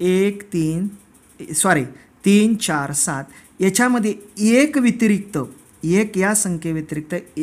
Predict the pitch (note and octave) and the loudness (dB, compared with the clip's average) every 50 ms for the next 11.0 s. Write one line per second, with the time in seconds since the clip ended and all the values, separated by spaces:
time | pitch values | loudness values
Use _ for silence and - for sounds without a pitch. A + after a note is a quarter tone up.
0 | D3+ - - D#3 F#3 G3 G3+ G#3 A3 G#3+ G#3+ - F3 E3 D#3+ D#3+ D#3 D#3+ - F3+ | -8 -6 -4 0 2 4 4 2 2 0 -2 -4 -4 -2 -2 -2 -4 -4 -6 -6
1 | F3 E3 G#3 A#3 G#3+ - - G3 F3 E3+ E3+ D#3+ D#3 D#3 D3+ D#3 F3+ F#3 - - | -4 -4 -6 -8 -6 -6 -4 -4 -4 -4 -4 -4 -6 -6 -4 -6 -4 -4 -4 -6
2 | D#3+ C#3+ C#3 D3 D3+ E3 E3 - D#3 D3+ C#3+ C#3+ C#3 D3 C#3+ D#3 G3+ B3 C4+ C4 | -6 -6 -6 -6 -8 -8 -8 -6 -4 -4 -2 -2 -4 -4 -2 0 0 0 0 -2
3 | - - - - - - - - - - _ _ - - F3+ G#3+ B3+ C4+ C4+ A3+ | -6 -14 -20 -20 -20 -20 -20 -20 -20 -20 _ _ -4 0 4 6 6 6 6 6
4 | F#3+ C#3+ B2+ - - - - - - - - F#3 G3+ G#3 B3 C4 B3+ A3 F#3 F#3 | 4 2 -2 -6 -14 -20 -20 -20 -10 0 2 4 6 6 4 4 2 0 -2 -2
5 | - - - - - - - - - - F3+ G3+ A3+ A3 - - G3 F#3+ G3+ A3+ | -6 -12 -20 -20 -20 -20 -20 -14 -4 2 2 2 2 2 -2 -2 0 2 2 2
6 | A#3+ - - - - F3+ D#3+ D#3 D3+ D#3+ D#3+ - - F3 E3 D#3+ E3 E3 D#3+ D#3 | 2 -2 -4 -4 -4 -4 -2 -2 -4 -4 -6 -6 -4 -2 -2 0 0 0 -2 -2
7 | D3+ D3+ E3+ F3 - F3+ E3 E3 - E3+ E3+ F3 E3+ E3 D#3+ G#3+ A3+ - - - | -4 -4 -6 -6 -8 -12 -12 -12 -8 -6 -4 -4 -4 -4 -4 -6 -8 -8 -8 -6
8 | - E3+ F#3 F#3 - - - D3+ C3+ C#3 D3+ D#3+ F3+ F3+ - D3+ D3 C3+ C#3+ C#3+ | -4 -4 -4 -4 -4 -4 -4 -4 -4 -4 -4 -6 -6 -6 -6 -8 -6 -6 -6 -6
9 | C#3+ C#3+ F#3+ A3 G#3+ - - - - - - - - - G3+ A#3 B3+ C4 A3 G3 | -6 -6 -6 -6 -6 -10 -16 -20 -20 -20 -20 -16 -6 -4 0 0 2 2 2 0
10 | F3 E3 F#3 - - - - - - - - F3+ G3 B3+ C#4 C4 A3 F#3+ F#3 | 0 -2 -6 -10 -16 -20 -20 -20 -20 -4 2 6 6 8 8 8 6 4 2